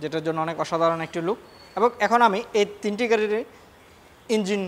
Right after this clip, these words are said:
condition check out করে দেখাবো। একসাথে আমি তিনোটাই engine condition তুলে ধরবো। আমরা যদি প্রথমে প্রিমিও গাড়িটির engine condition check out করি, এটার ইঞ্জিন হর্স পাওয়ার হলো একশো আটান্ন এবং নিউটন মিটার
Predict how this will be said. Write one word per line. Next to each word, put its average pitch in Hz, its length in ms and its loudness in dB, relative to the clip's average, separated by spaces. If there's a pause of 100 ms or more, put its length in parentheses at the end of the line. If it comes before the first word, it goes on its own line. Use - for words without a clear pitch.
condition 214 420 -2
check 185 140 2
out 190 140 2
করে 175 180 0
দেখাবো। 135 220 -8 (1200)
একসাথে 240 300 2
আমি 240 100 0 (400)
তিনোটাই 233 340 2 (120)
engine 196 260 -4
condition 202 340 -2 (640)
তুলে 190 200 2
ধরবো। 214 180 2 (440)
আমরা 196 200 2
যদি 214 180 4
প্রথমে 220 240 4 (100)
প্রিমিও 220 320 2
গাড়িটির 208 300 0 (160)
engine 185 300 -2
condition 190 380 -2
check 190 140 2
out 190 180 2
করি, 202 120 -2 (500)
এটার 214 220 4 (280)
ইঞ্জিন 196 280 0
হর্স 214 240 0
পাওয়ার 214 200 6 (460)
হলো 190 160 6 (2500)
একশো - 220 2
আটান্ন 202 240 4 (140)
এবং 208 200 2
নিউটন 202 220 2
মিটার 208 180 2